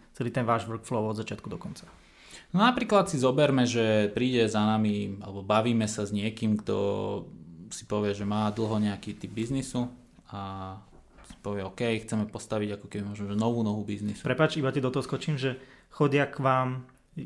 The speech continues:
Speaker 1: skôr ľudia, ktorí už majú nejaký biznis a chcú ho nejak rozširovať, alebo sú aj úplne, že idú od nuly?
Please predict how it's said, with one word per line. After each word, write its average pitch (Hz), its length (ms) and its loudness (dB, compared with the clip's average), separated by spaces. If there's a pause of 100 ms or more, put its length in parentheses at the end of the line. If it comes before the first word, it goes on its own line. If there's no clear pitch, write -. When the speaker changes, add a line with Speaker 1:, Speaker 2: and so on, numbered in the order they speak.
(500)
Speaker 1:
skôr - 280 0
ľudia, 131 320 2
ktorí 135 320 0
už 127 160 -4
majú 135 200 2
nejaký 135 280 -2
biznis 123 400 -4
a 117 80 -6
chcú - 260 -4
ho 123 80 0
nejak 123 260 0
rozširovať, 156 720 2
alebo 147 340 6
sú 135 200 0
aj 127 200 2
úplne, 131 360 0
že 123 280 0
idú 127 300 -2
od 120 100 0
nuly? 110 220 -2